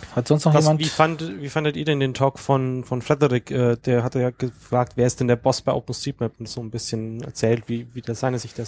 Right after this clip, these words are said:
Speaker 2: Dinge ist.
Speaker 1: Also ich hab den leider nur halb mitgekriegt.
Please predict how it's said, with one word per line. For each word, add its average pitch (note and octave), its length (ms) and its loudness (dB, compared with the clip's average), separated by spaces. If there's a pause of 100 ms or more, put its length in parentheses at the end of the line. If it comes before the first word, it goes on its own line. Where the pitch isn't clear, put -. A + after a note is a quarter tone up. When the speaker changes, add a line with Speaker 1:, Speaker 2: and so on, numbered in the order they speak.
(320)
Speaker 2:
Dinge A2 220 -8
ist. A#2 140 -2 (2500)
Speaker 1:
Also C#3+ 140 4
ich C#3 80 2
hab D#3+ 100 4
den C#3+ 100 4
leider C#3 360 6
nur B2 540 2
halb C3+ 240 2
mitgekriegt. D#3 640 -2